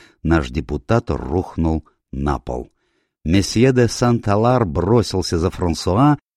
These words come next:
и велел ему срочно вызвать доктора. Он объяснил, что де Рулара, несомненно, разбил апоплексический удар. Но когда доктор прибыл, больному уже не нужна была помощь.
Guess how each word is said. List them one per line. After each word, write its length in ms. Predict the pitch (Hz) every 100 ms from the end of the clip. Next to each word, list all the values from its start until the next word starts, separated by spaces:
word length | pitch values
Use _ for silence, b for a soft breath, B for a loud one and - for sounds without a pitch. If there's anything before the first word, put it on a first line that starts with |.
| -
и 120 | 107
велел 300 | 107 110 131
ему 260 | 120 117 117
срочно 640 | - 82 113 143 - 139
вызвать 380 | 123 123 117 107
доктора. 480 | 90 76 - 78 76 _ _ -
Он 200 | 92 95
объяснил, 680 | 85 87 87 - 107 139
что 240 | 135 - 98
де 160 | 92
Рулара, 560 | 101 98 95 104 135 135
несомненно, 880 | 123 113 - 82 80 107 113 107 101
разбил 640 | 82 71 65 67 143 151 _ _ _
апоплексический 1160 | 113 131 - 117 107 92 - 92 90 98 - 92
удар. 460 | 87 73 80 78 69 _ _ _ _
Но 160 | 87 92
когда 380 | 98 90 90 90
доктор 500 | 90 85 - 85 80
прибыл, 640 | 101 139 151 151 151 143 b b b
больному 720 | - 95 107 143 170 160 156
уже 380 | - 135 117 139
не 240 | 139 143 156
нужна 440 | 147 135 123 143
была 300 | - 73 -
помощь. 560 | - 82 82 85 -